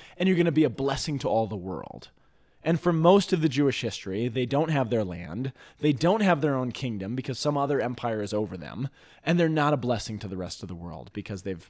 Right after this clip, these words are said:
made a lot of mistakes and we've done things that we shouldn't do. This is precisely what Jesus fulfills. He restores all of creation to the promised land. He gives us a kingdom, the kingdom of God, and he creates a blessing for all of the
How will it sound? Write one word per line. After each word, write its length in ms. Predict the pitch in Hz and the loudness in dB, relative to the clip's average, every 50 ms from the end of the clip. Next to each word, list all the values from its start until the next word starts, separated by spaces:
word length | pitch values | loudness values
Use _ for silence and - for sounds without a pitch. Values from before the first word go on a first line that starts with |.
| _ _ | _ _
made 220 | - 117 117 110 113 | -8 -6 -4 -4 -2
a 60 | 117 | -2
lot 180 | 110 110 120 | 0 0 0
of 60 | 127 131 | 0 -2
mistakes 500 | 131 - - - 190 208 - - - - | -4 -4 -2 -2 -2 -2 -2 -4 -6 -8
and 160 | 104 107 107 | -6 -4 -2
we've 240 | 117 120 113 107 - - - 123 113 110 117 | -2 -2 -2 -4 -8 -16 -18 -18 -18 -14 -10
done 260 | 117 127 120 131 143 127 | -6 -6 -4 -4 -4 -6
things 260 | - 135 135 127 117 | -6 -6 -6 -6 -4
that 60 | 127 | -4
we 100 | 120 117 | -4 -4
shouldn't 340 | - - 143 120 110 101 98 | -4 -4 -4 -4 -6 -8 -8
do. 400 | - 190 214 123 - - - - - - - - - - - - - | -6 -6 -4 -6 -6 -8 -12 -16 -16 -20 -20 -20 -20 -20 -20 -8 0
This 200 | 143 196 240 - | 4 4 4 6
is 160 | 240 214 170 | 4 2 2
precisely 480 | - - 170 - - 185 190 - - 160 | 0 -2 -4 -2 -2 -2 -2 0 2 2
what 120 | 131 135 131 | 2 2 2
Jesus 320 | - 139 135 123 92 95 | 2 2 0 0 -2 -6
fulfills. 760 | - - - 107 - - 185 170 - - - - - - - - _ - - - _ | -10 -12 -12 -10 -8 -6 -4 -4 -4 -6 -8 -12 -10 -10 -10 -10 _ -20 -20 -20 _
He 300 | - 175 185 180 151 139 _ - | 0 2 2 2 2 -2 _ -10
restores 760 | - 135 127 139 185 180 156 - - - 175 170 165 147 - | -8 -4 0 2 2 4 4 2 0 2 2 4 4 4 2
all 240 | - - 127 147 143 | 0 -2 -2 -2 -2
of 100 | 135 - | -2 -4
creation 580 | - - - 127 113 123 147 143 - - 90 85 | -8 -8 -4 -2 0 0 0 0 -2 -6 -8 -8
to 80 | - 101 | -10 -10
the 80 | 92 | -10
promised 420 | - - 127 123 113 101 - - - | -8 -4 -4 -4 -4 -4 -6 -8 -10
land. 320 | 90 78 - - - - - - - - | -10 -12 -12 -14 -16 -18 -20 -20 -20 -10
He 160 | - - 175 | -4 -2 -2
gives 380 | 151 123 135 175 180 165 139 135 | 2 4 6 6 6 6 4 2
us 160 | 156 135 - - | 2 2 0 -2
a 80 | - - | -8 -12
kingdom, 540 | _ - - - - 180 180 160 131 92 87 | _ -10 -8 -4 -2 0 0 0 -2 -2 -6
the 60 | - | -8
kingdom 420 | - - - - 170 165 147 131 131 | -8 -4 -2 0 0 0 0 0 -2
of 120 | 123 - | -2 -2
God, 440 | - 123 120 117 101 85 - - - - - - - - - | -2 -4 -4 -4 -6 -8 -12 -14 -18 -20 -20 -20 -20 -10 -2
and 160 | - 160 170 160 | 0 2 2 4
he 200 | 156 170 160 151 | 6 6 6 6
creates 440 | 127 - - 151 147 147 139 - 120 | 4 0 2 2 4 4 2 0 -2
a 40 | 120 | -6
blessing 500 | 104 131 135 135 135 139 - - 139 123 | -4 -2 0 0 0 0 -2 -2 -4 -4
for 200 | 113 - 131 - | -4 -2 -2 -2
all 320 | - - 131 139 151 170 | -2 0 2 4 4 4
of 160 | 160 120 107 113 | 4 2 0 -2
the 120 | 127 120 | -2 -2